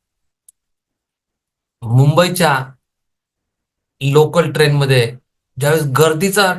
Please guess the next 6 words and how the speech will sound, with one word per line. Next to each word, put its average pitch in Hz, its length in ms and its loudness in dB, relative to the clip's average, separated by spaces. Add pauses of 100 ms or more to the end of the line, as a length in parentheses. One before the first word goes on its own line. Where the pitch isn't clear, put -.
(140)
टाइम 156 200 -2
असतो 147 200 -2
सकाळी 135 680 0 (800)
साडेआठ, 135 580 0
नऊ, 127 320 2
साडेनऊ, 117 580 -2